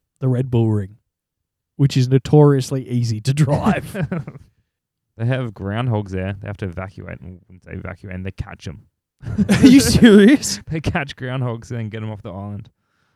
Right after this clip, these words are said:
Speaker 2: But they, sometimes they don't catch 'em all, and they run in front of the cars. Don't know what a groundhog is. A
Speaker 1: It's like a little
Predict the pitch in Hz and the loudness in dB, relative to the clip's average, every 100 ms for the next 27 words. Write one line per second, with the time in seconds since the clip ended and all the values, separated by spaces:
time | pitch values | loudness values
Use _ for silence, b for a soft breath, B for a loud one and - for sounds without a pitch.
0 | _ 107 101 104 101 98 127 117 120 110 | _ -14 -8 -6 -6 -6 -8 -6 -8 -8
1 | 101 101 101 104 104 95 98 156 - _ | -8 -8 -10 -12 -12 -10 -10 -10 -14 _
2 | _ _ _ _ _ _ 92 92 87 87 | _ _ _ _ _ _ -12 -10 -10 -10
3 | 92 87 87 92 90 87 - - - - | -10 -12 -14 -14 -14 -16 -20 -20 -20 -20
4 | - _ _ _ _ _ _ _ _ 135 | -20 _ _ _ _ _ _ _ _ -6
5 | 156 185 156 104 110 117 92 95 98 82 | -4 -2 -4 -4 -6 -4 -4 -6 -8 -10
6 | - _ _ _ _ _ _ - 190 - | -14 _ _ _ _ _ _ -4 -4 2
7 | 262 339 247 247 220 - 208 190 175 165 | 4 4 2 4 4 6 8 10 8 6